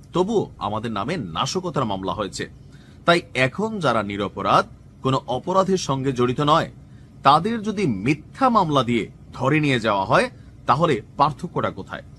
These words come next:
আমি ভিডিওর প্রথমে বলছিলাম, হারুন ভাইরা আমার আগে থেকে ভাল লাগে। কেন ভাল লাগে? ন্যায়ভিত্তিক, যৌক্তিক কথা বলেন। আওয়ামী লীগ সময় বলছেন,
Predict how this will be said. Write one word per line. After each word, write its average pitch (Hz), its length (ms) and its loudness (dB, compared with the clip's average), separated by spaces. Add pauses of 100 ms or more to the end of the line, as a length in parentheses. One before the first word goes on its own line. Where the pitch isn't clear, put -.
(360)
আমি 208 160 4
ভিডিওর 180 260 6
প্রথমে 165 300 -4
বলছিলাম, 147 440 -2 (340)
হারুন 156 260 -2
ভাইরা 180 200 2
আমার 175 220 0
আগে 120 180 0
থেকে 151 220 -6
ভাল 101 180 -6
লাগে। 85 300 -10 (220)
কেন 135 160 -2
ভাল 135 140 2
লাগে? 151 300 0 (920)
ন্যায়ভিত্তিক, 180 920 -2
যৌক্তিক 131 520 -2
কথা 113 260 -4
বলেন। 87 220 -6 (140)
আওয়ামী 170 260 0
লীগ 220 80 -6
সময় 226 200 -2
বলছেন, 120 400 -2